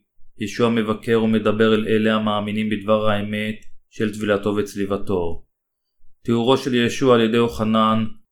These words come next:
לבוש מעיל וחגור אזור זהב על ליבו, מסמל את מעמדו של אדוננו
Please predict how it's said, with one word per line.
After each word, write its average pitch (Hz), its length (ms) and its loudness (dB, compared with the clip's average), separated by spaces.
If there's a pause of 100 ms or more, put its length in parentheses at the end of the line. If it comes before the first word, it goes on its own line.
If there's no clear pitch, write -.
(100)
לבוש 110 300 -2
מעיל 110 520 0 (260)
וחגור 110 680 -2
אזור 107 320 2
זהב 107 340 2
על 104 80 12
ליבו, 104 600 2 (480)
מסמל 95 420 -6
את 107 140 -6
מעמדו 98 460 -2
של 104 180 -4
אדוננו 107 720 0